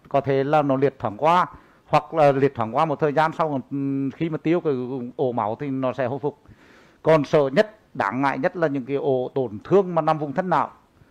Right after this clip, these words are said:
Nó sẽ vỡ ra thì là phương phức và triệu chứng lâm sàng bao giờ nặng nề hơn. Thì nếu như điều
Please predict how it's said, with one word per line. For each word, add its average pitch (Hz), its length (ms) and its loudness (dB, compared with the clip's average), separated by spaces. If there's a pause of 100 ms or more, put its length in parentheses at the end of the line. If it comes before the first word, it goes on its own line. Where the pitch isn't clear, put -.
(280)
Nó 131 120 -2
sẽ 143 120 -4
vỡ 127 200 0
ra 143 180 2
thì 156 120 -6
là 143 200 -2
phương 139 180 -6
phức 165 180 -8 (340)
và 131 160 0
triệu 127 160 -4
chứng 110 300 -8
lâm 147 160 -4
sàng 143 180 -2
bao 151 100 -4
giờ 147 120 -6
nặng 123 220 -6
nề 131 120 -6
hơn. 147 180 -8 (440)
Thì 160 80 -6
nếu 123 240 0
như 165 180 0
điều 165 260 4